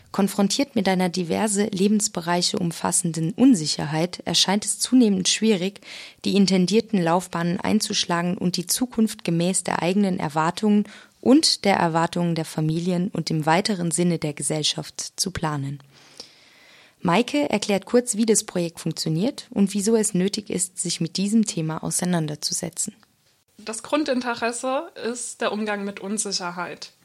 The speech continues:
Speaker 2: Genauer geht's eben um Uni-Absolventen in Bamako, Mali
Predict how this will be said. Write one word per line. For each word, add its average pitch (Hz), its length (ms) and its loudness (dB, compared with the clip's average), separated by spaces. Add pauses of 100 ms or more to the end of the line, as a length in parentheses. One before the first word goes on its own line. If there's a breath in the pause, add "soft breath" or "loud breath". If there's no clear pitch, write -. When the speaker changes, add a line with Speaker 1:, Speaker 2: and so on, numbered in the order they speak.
(220)
Speaker 2:
Genauer 220 340 -2
geht's 208 400 -6
eben 196 240 -10
um 185 340 -14
Uni-Absolventen 240 920 -6 (180)
in 190 320 -10
Bamako, 262 920 -10 (320)
Mali 214 440 -8